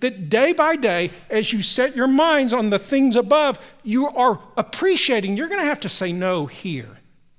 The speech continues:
See, walking in Jesus requires self-denial.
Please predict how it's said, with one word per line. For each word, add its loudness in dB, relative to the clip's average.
See, -14
walking -4
in -2
Jesus -8
requires -8
self-denial. -12